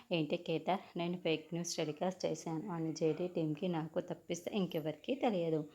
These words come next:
మరి ఈ న్యూస్ నీకెలా తెలిసింది? అసలు మీరు నా దగ్గర ఏదో దాస్తున్నారు కదా, చెప్పండి. మీరు నా దగ్గర ఏం దాస్తున్న విషయం ఏంటో చెప్ప-,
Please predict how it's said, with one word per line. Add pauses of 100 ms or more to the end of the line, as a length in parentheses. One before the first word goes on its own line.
(400)
మరి
ఈ
న్యూస్
నీకెలా
తెలిసింది? (460)
అసలు
మీరు
నా
దగ్గర
ఏదో
దాస్తున్నారు
కదా,
చెప్పండి.
మీరు
నా
దగ్గర
ఏం
దాస్తున్న
విషయం
ఏంటో
చెప్ప-,